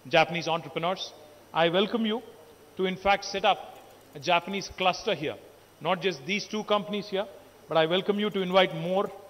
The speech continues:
large number of companies, large delegations to come in, see what we can offer them, see how we can build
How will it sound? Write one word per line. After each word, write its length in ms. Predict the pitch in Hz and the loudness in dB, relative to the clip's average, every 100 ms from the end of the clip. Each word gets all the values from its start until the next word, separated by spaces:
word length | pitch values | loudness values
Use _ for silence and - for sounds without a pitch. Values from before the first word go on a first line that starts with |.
| - - - | -20 -20 -4
large 340 | 147 175 170 | 4 4 4
number 280 | 170 180 185 | -2 -2 -2
of 100 | 180 - - - - | -2 -6 -20 -20 -4
companies, 520 | 175 175 185 185 180 151 | 0 0 0 -4 -2 4
large 360 | 165 175 131 | 4 4 2
delegations 560 | 160 175 180 175 185 165 | 2 2 2 -2 -2 -10
to 80 | 165 | -6
come 220 | - 175 | -2 0
in, 100 | 196 202 - - - - - | -2 -8 -20 -20 -20 -20 -12
see 220 | - 202 | -4 2
what 260 | 185 185 | 4 4
we 80 | 185 | 2
can 140 | 185 165 | -4 -2
offer 260 | 165 202 | 0 0
them, 180 | 196 208 - - - - - | 0 -4 -8 -20 -20 -20 -20
see 480 | - - 214 214 208 - - - | -12 -2 0 0 -4 -16 -20 -10
how 240 | - 190 226 | 4 4 4
we 80 | |
can 200 | 220 202 | -2 -2
build 260 | 170 202 | 2 2